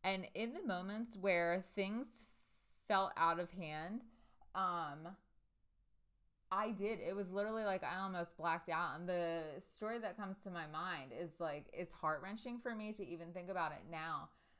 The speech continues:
But my girls were in daycare, and it was their Halloween parade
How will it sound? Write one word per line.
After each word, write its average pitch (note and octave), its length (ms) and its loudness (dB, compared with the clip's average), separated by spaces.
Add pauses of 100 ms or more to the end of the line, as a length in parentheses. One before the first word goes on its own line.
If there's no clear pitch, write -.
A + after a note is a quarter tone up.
(200)
But F#3 280 4
my G3 380 -2
girls G3+ 380 0
were A#3+ 120 -2
in C4+ 140 -6
daycare, D3+ 680 -2
and F3 120 -8
it D#3 80 -8
was F#3 160 -4
their F#3 260 0
Halloween F#3+ 720 -2
parade F3+ 500 -2